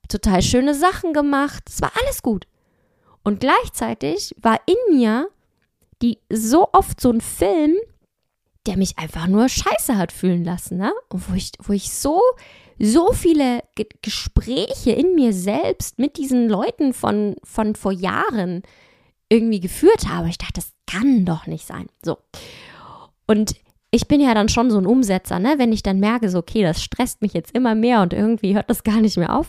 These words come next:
dann mache ich ja natürlich auch was. Und das ist eine Sache, die kann ich dir wirklich wärmstens empfehlen, weil ich muss mich schon selber am Anfang oft ein bisschen treten, dass ich das dann auch tue, weil es wäre natürlich viel einfacher, jetzt einfach ein Hörbuch zu hören und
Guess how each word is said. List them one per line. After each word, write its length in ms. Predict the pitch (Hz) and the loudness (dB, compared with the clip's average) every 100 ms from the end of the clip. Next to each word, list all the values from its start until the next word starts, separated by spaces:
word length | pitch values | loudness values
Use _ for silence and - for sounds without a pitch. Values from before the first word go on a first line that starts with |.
| _ - | _ -6
dann 260 | 196 196 - | -4 -4 -2
mache 160 | 226 | -2
ich 100 | 202 | -2
ja 100 | 160 | -4
natürlich 380 | 160 151 165 170 | -4 -2 -2 -2
auch 120 | 160 156 | -2 -2
was. 280 | 302 - - - - - - - - | -4 -6 -20 -20 -20 -20 -20 -20 -10
Und 360 | - 220 220 - _ - | 0 2 2 -4 _ -4
das 180 | 247 | -2
ist 220 | 254 - - | -2 -2 0
eine 200 | 254 233 | 0 0
Sache, 460 | 254 - 233 262 - _ _ - - 220 | -2 -2 -2 -4 -8 _ _ -20 -10 -8
die 60 | |
kann 200 | - 262 | -2 0
ich 140 | 254 - | -2 -2
dir 260 | 214 202 - | -4 -4 -8
wirklich 640 | 202 202 254 330 294 285 | -10 0 4 4 2 -2
wärmstens 420 | 214 220 - 208 202 | -2 -2 -2 -6 -6
empfehlen, 460 | 208 - 185 185 | -6 -4 -4 -2
weil 220 | 190 196 - _ _ _ _ _ _ - | -2 -4 -6 _ _ _ _ _ _ -4
ich 100 | 254 | 0
muss 200 | 294 370 | 2 2
mich 180 | 403 370 | 0 -2
schon 300 | - 277 339 427 - | 2 4 4 0 -4
selber 360 | 202 240 294 311 | -2 2 4 2
am 140 | 262 | 0
Anfang 460 | - 262 - 254 240 _ | -2 -4 -2 -2 -4 _
oft 220 | 262 - | -2 0
ein 100 | 240 | 0
bisschen 280 | 214 - 180 | -2 -2 -4
treten, 460 | - 208 196 - 349 - _ _ | -2 -6 -6 -4 -4 -4 _ _
dass 160 | - 233 | 0 2
ich 140 | 226 | 0
das 160 | 208 - | -2 -4
dann 180 | 180 175 | -2 -2
auch 120 | - - | -4 2
tue, 400 | 220 220 240 440 _ - | 6 8 6 0 _ -4
weil 260 | 180 170 | -2 -2
es 140 | - - | -4 -6
wäre 140 | 175 | -4
natürlich 420 | 170 - 170 170 | -2 -2 -4 -4
viel 180 | - 262 | 0 2
einfacher, 680 | - 196 196 185 - 180 175 | 2 0 0 -6 -4 -2 -2
jetzt 160 | 160 175 | -2 -6
einfach 260 | 170 - | -6 -8
ein 140 | - 185 | -4 0
Hörbuch 320 | 208 170 - | 2 0 -4
zu 180 | 175 175 | -2 0
hören 500 | 160 156 160 170 165 | 0 0 -2 -2 -4
und 200 | 160 | -6